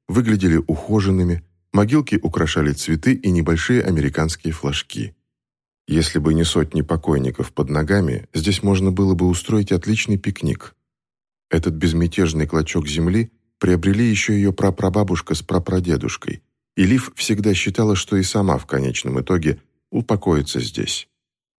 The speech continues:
"Не было дня, чтобы я по ней не скучала", ответила она, глядя на свободное место рядом с могилой матери. В душу закралась печаль, когда Лив подумала, что совсем скоро к ней присоединится и папа.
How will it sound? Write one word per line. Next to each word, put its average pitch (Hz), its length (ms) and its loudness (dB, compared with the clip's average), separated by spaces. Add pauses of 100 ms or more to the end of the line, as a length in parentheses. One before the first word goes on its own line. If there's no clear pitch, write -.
(500)
"Не 95 160 2
было 95 280 4
дня, 85 300 2
чтобы 71 340 -2
я 69 180 0
по - 140 -8
ней 65 180 -6
не 64 120 -6
скучала", - 640 -10 (760)
ответила 73 560 -2
она, 92 180 2
глядя 76 320 0
на 71 80 0
свободное 67 560 -2
место 82 300 -2
рядом 69 260 -2
с - 100 -6
могилой 64 380 -2
матери. 52 480 -8 (1040)
В 85 100 -2
душу 120 240 2
закралась 101 480 2
печаль, 67 540 -2 (200)
когда 80 280 2
Лив 82 220 0
подумала, 76 540 2
что - 160 -4
совсем 104 380 0
скоро 120 380 0
к - 120 -8
ней 98 120 2
присоединится 82 760 -2
и - 140 -6
папа. - 460 -6